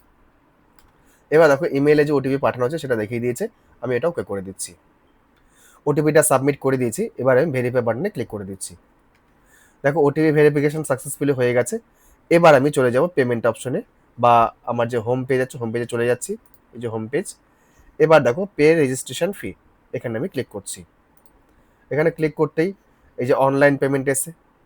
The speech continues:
এখানে আমি ক্লিক করছি, আমার এখানে ফিস অ্যামাউন্টটা দেখিয়ে দিয়েছে, অনলাইন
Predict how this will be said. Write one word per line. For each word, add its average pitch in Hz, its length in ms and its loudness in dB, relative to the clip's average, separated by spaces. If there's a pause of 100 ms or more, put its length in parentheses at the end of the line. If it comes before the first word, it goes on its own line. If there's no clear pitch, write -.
এখানে 127 240 -4
আমি 135 100 -2
ক্লিক 120 280 -6
করছি, 127 200 -6 (100)
আমার 127 200 0
এখানে 127 260 -4
ফিস 131 180 -6 (520)
অ্যামাউন্টটা 127 440 0
দেখিয়ে 123 240 -2
দিয়েছে, 127 200 -4 (460)
অনলাইন 123 240 -2